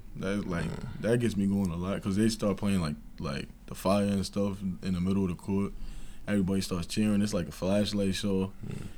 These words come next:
Speaker 1: And so, like, once they finally, like, start calling names and stuff, everybody just start, they get louder and louder, and then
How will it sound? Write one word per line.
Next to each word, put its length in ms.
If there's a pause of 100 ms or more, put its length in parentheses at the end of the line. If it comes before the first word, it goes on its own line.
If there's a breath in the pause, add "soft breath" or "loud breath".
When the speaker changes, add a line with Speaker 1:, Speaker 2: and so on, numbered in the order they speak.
(160)
Speaker 1:
And 80
so, 160
like, 220
once 180
they 160
finally, 380
like, 180
start 240
calling 280
names 260
and 80
stuff, 220
everybody 400
just 160
start, 280
they 80
get 160
louder 300
and 140
louder, 260
and 240
then 260